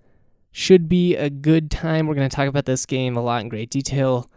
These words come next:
I'm gonna try and do, like, a video breakdown with some of the, the stuff that just impresses me about them. Hoping to do more video stuff in the next couple of months. Uh,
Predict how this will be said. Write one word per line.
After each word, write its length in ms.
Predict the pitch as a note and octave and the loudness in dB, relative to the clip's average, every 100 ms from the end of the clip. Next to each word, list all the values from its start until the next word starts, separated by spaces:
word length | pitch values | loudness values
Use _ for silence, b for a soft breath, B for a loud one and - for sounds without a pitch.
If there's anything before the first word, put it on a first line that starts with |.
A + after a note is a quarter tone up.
| b b b b - | b b b b -10
I'm 280 | B2 B2 | -6 -4
gonna 160 | C3+ C3 | -4 -4
try 160 | - C3 | -4 -4
and 100 | B2+ | -2
do, 120 | B2+ | -2
like, 200 | A#2 A#2 | -2 -4
a 60 | |
video 400 | A#2 C3+ C3+ C3 | -6 -6 -4 -4
breakdown 540 | B2 A#2+ A#2+ B2+ A#2+ A#2+ | -2 -4 -4 -4 -4 -4
with 180 | A2+ - | -4 -4
some 300 | - B2 A#2+ | -6 -2 -2
of 100 | A#2 | -2
the, 280 | A2+ A2 G#2+ | -2 -4 -6
the 100 | B2+ | -8
stuff 240 | - A#2 | -6 -8
that 200 | - A#2+ | -6 -8
just 200 | F#2+ C#3 | -6 -6
impresses 500 | D3+ C#3 A#2+ A#2 C3 | -4 -4 -4 -6 -6
me 120 | B2+ B2 | -4 -4
about 320 | A#2 A#2 - | -2 -4 -2
them. 320 | B2 A#2+ B2 - _ _ _ _ _ - | -2 -2 -6 -12 _ _ _ _ _ -4
Hoping 260 | F3+ G3+ | -2 2
to 80 | F3+ | 2
do 180 | D3+ C#3+ | 4 4
more 200 | C#3 C3+ | 4 0
video 340 | A#2+ A#2 G#2+ | -2 -4 -6
stuff 360 | B2 - G#2+ - | -6 -8 -10 -10
in 60 | A2+ | -12
the 80 | |
next 240 | A2+ A#2 - | -10 -8 -10
couple 260 | - - | -10 -8
of 60 | A2+ | -6
months. 320 | A2 A2+ - | -6 -6 -8
Uh, 240 | G#2+ G2+ | -8 -10